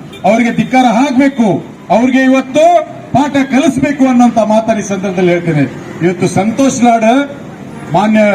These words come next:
ಸಂತೋಷ್ ಲಾಡ್ ರವರು ಒಬ್ಬ ಮುತ್ಸದ್ದಿ, ಅನುಭವಿ, ವಿದ್ಯಾವಂತ ರಾಜಕಾರಣಿ. ಇವತ್ತು ದೇಶ ವಿದೇಶದಲ್ಲಿ ಅವ್ರದೇ ಆದಂತ ಸೇವೆ ಇದೆ.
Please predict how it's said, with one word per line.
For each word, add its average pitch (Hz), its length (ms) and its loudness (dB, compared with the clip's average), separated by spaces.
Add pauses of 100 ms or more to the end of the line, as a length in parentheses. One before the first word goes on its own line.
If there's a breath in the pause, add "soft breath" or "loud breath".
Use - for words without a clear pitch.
ಸಂತೋಷ್ 233 400 0
ಲಾಡ್ 233 240 2
ರವರು 208 320 2 (500)
ಒಬ್ಬ 226 220 0 (180)
ಮುತ್ಸದ್ದಿ, 226 680 0 (240)
ಅನುಭವಿ, 262 760 0
ವಿದ್ಯಾವಂತ 285 560 0
ರಾಜಕಾರಣಿ. 202 640 0 (460)
ಇವತ್ತು 220 320 0
ದೇಶ 247 220 2 (120)
ವಿದೇಶದಲ್ಲಿ 247 640 2 (440)
ಅವ್ರದೇ 247 260 2
ಆದಂತ 262 440 0 (540)
ಸೇವೆ 277 420 0
ಇದೆ. 196 200 -2